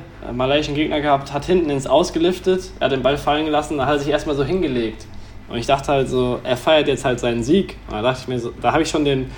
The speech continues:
den so schlechten Spruch, ähm, vorm Laptop gemacht, „Ey Junge, du hast gerade mal die Quali überstanden,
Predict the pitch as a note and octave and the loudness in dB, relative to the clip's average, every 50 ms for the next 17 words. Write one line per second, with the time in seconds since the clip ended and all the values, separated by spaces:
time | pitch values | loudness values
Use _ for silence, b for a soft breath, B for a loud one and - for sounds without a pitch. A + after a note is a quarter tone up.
0 | B B B B B - - - A#2 A#2+ B2 B2 B2 B2+ B2 B2 B2 B2 A#2+ A#2+ | B B B B B -12 -4 0 0 2 2 0 0 -2 -2 -2 -4 -4 -6 -4
1 | B2 A#2 A#2 A#2 A#2 A#2 A#2 A#2 - - - - - - - - E3+ F3 - - | -2 0 0 0 0 0 -2 -4 -6 -8 -12 -8 -8 -4 0 0 0 0 0 -2
2 | C#3 B2+ - - E3 E3+ E3+ - - - - C3+ C3+ C3+ C3+ C#3 C3+ C3+ C3+ C#3 | -4 -4 -2 0 2 2 2 0 -6 -6 -4 -2 -2 -2 -2 -4 -6 -6 -8 -8
3 | - - C#3 C#3 C#3 C3+ C3+ C3+ C3 B2+ C3+ C#3+ C#3+ - D#3+ C#3+ C3 - C#3 C3 | -6 -2 0 0 0 0 -2 -4 -4 -2 -2 -4 -2 -2 -2 -2 -2 -4 -4 -4
4 | C3+ B2+ - - - B2 B2+ C3 D3 D3+ C#3+ C3 A#2+ B2+ C3+ C#3 C#3 - - - | -4 -4 -6 -4 -2 0 2 2 2 2 0 0 0 0 0 -2 -2 -6 -12 -6
5 | - C3 C3 C3 B2+ B2+ C3+ C3+ C3 C3 B2 - - D3 D#3 D#3+ D#3 C#3 B2+ B2 | -2 -2 -2 0 -2 -2 -2 -2 -2 -2 -4 0 0 2 4 4 4 2 2 0
6 | A#2+ - C3+ C3 C3+ C3 C#3 D3+ D3+ | -2 -2 -2 -2 -2 -2 -4 -4 -6